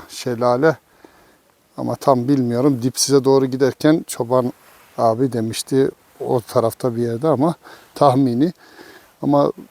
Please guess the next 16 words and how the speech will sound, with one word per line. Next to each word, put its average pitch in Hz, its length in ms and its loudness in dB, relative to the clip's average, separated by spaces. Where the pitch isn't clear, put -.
tam 151 340 0
bilen 131 340 4
birisi 127 320 0
yine 135 260 2
şimdi 123 500 -2
rast 139 240 -2
gelirim 139 380 0
inşallah. 127 400 0
Ulusu 180 520 4
köyümüz 170 680 0
şu - 320 0
an 165 260 4
karlı 127 460 2
biraz. 143 440 -2
Buradaki 135 480 2
camimiz 131 800 2